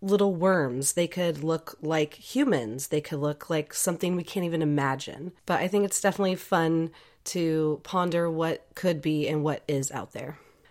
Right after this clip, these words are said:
But I think some of the fun in this is that none of us know, and aliens might look different to all of us in our own minds. I hope that no matter where you stand on the belief of extraterrestrial life, that you can keep an open mind during today's episode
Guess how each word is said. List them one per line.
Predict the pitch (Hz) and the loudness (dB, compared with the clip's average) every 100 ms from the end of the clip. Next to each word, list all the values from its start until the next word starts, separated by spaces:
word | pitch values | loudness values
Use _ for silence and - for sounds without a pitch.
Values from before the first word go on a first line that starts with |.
| _ | _
But | - | -2
I | 202 | 0
think | 233 226 220 | 2 2 0
some | - 196 | 0 2
of | 196 185 | 2 0
the | 175 | -4
fun | - 214 | 2 4
in | 202 | 6
this | 190 190 - | 6 4 4
is | 160 156 | -2 0
that | 165 160 - _ _ | 0 0 -2 _ _
none | 170 214 | 2 4
of | 202 143 | 4 2
us | 139 - | -2 -2
know, | 147 127 | -2 -4
and | 131 156 - | -4 -4 -2
aliens | 175 175 175 175 - | -4 -2 -2 -2 -2
might | 170 165 160 - | 0 0 -2 -4
look | 160 - | -8 -4
different | 160 147 165 - | -4 0 -2 -2
to | 156 - | -4 0
all | 156 156 | 2 2
of | 147 | 0
us | 147 - - - - | 0 -2 -6 -8 0
in | 170 | 4
our | 156 | 4
own | 151 160 156 | 4 2 4
minds. | 139 110 104 175 - - _ _ - | 2 0 -4 -4 -6 -10 _ _ -4
I | 185 | 0
hope | 240 269 | 0 2
that | 233 | 2
no | 208 | 4
matter | 196 180 185 | 4 4 4
where | 175 | 2
you | 160 208 | 2 2
stand | 214 - 147 135 151 | 2 2 2 0 0
on | 160 151 151 151 | 0 2 0 -2
the | |
belief | 147 160 165 - | -2 0 0 -2
of | 160 - | -6 -4
extraterrestrial | 165 - 160 - 160 151 170 147 | -6 -4 -4 -2 -2 -2 0 0
life, | 151 147 147 - | 0 0 -2 -4
that | 160 156 - - - - _ | -2 -2 -6 -20 -20 -20 _
you | 196 | -4
can | - 254 | 0 0
keep | - 202 | 0 0
an | 208 190 | 0 2
open | 160 170 | 0 2
mind | 160 143 147 | 2 2 -2
during | 156 156 151 | -2 -2 -2
today's | 151 160 151 - | -2 -2 -2 -2
episode | 165 170 - 147 143 | -2 0 0 0 -2